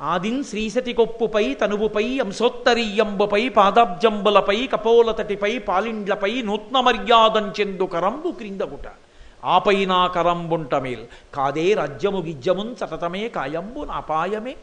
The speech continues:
ఎంత ఆశ్చర్యకరమైన సంఘటన గురువుగారు. ఆ చెయ్యి ఎక్కడ పడే చెయ్యి?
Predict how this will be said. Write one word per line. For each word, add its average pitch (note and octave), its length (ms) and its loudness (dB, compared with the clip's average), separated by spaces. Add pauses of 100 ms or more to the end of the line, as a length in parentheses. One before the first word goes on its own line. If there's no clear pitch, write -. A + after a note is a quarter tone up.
(1080)
ఎంత D3 340 -6
ఆశ్చర్యకరమైన A3+ 1080 0
సంఘటన A#3 480 -2
గురువుగారు. A3+ 760 2 (320)
ఆ F#3 60 0
చెయ్యి G#3+ 380 -2
ఎక్కడ B3+ 260 2
పడే C4+ 240 0
చెయ్యి? B3+ 580 -4